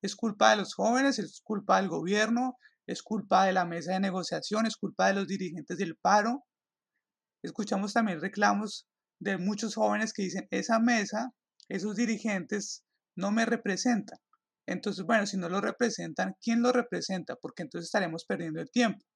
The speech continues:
Eh, todas esas preguntas nos surgen por la prolongada situación. Mucha gente está en contra de los bloqueos, vemos un escalamiento de la violencia en todo el país, y eso es lo que vamos a hablar el día de hoy.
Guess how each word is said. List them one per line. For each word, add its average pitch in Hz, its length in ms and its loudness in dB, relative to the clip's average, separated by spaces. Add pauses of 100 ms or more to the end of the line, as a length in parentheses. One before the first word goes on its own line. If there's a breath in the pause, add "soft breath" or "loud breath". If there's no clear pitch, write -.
(760)
Eh, - 160 -10
todas 240 180 4
esas 247 140 -2
preguntas 220 440 2
nos 220 180 0
surgen 208 520 -4 (320)
por 190 300 -2 (100)
la 185 220 2
prolongada 175 840 0 (460)
situación. 175 760 -4 (560)
Mucha 220 380 0
gente 214 240 -2
está 202 200 -2
en 196 100 -2
contra 202 340 0
de 190 80 -2
los 190 100 -4
bloqueos, 226 600 0
vemos 185 260 -2
un 190 100 -2
escalamiento 185 680 0
de 170 40 0
la 180 100 4
violencia 175 420 -4
en 185 100 -6
todo 185 200 -2
el 190 100 -2
país, 196 480 0 (460)
y - 80 -6
eso 208 100 -2
es 247 60 2
lo 262 40 0
que 254 100 2
vamos 196 180 0
a - 20 4
hablar 175 300 0 (240)
el 202 160 0
día 208 180 2
de 190 80 4
hoy. 147 180 -4